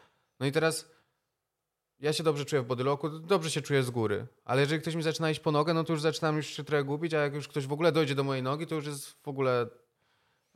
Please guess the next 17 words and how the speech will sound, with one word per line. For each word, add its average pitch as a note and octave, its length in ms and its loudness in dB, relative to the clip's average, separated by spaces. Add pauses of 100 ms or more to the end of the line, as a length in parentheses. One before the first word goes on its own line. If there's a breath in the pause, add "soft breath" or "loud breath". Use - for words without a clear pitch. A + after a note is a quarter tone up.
problem, A#2+ 280 8
dlatego C3 280 2
no C#3 120 0 (1120)
znowu A#2 420 2 (240)
jakby B2 480 -4 (420)
niby C#3+ 200 -2
wygrywamy C#3+ 380 4
mocnymi C#3 340 -4
stronami, C#3 440 0
ale C3+ 160 0
też C3 140 -2
można B2+ 240 -2
odwrócić B2 400 -6
to, B2 140 0
że B2 160 2
jeżeli B2 280 -2
te, A#2+ 140 -2